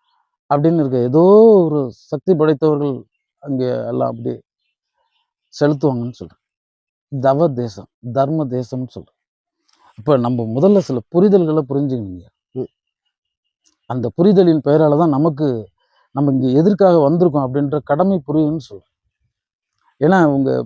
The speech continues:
Speaker 1: பிறர் பார்க்க வாழணும், அஹ், பிறருக்காக வாழணும், அஹ், அவர்களுக்கு முன்னாடி வாழ்ந்து காட்டணும் அப்படின்னு நம்ம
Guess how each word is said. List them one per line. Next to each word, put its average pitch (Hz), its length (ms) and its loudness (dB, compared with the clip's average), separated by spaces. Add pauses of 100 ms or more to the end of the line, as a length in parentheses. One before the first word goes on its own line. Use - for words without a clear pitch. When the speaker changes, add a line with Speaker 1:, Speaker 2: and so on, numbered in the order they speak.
(120)
Speaker 1:
பிறர் 190 360 4
பார்க்க 202 480 4
வாழணும், 170 560 4 (800)
அஹ், 151 80 6 (120)
பிறருக்காக 208 600 6
வாழணும், 165 520 4 (720)
அஹ், 151 480 2
அவர்களுக்கு 208 520 4
முன்னாடி 202 300 4
வாழ்ந்து 175 400 4
காட்டணும் 160 380 0
அப்படின்னு 165 300 2
நம்ம 175 200 -2